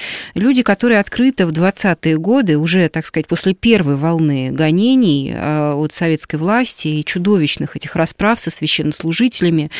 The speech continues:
и, э, людьми, которые, э, защищали храмы, пытались их защитить от поругания,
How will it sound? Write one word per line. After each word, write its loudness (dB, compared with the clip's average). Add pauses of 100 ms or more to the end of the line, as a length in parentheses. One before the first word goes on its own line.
(280)
и, 2
э, 0
людьми, 4 (280)
которые, 2
э, 0
защищали 2
храмы, 0
пытались -4
их -6
защитить -4
от -4
поругания, 0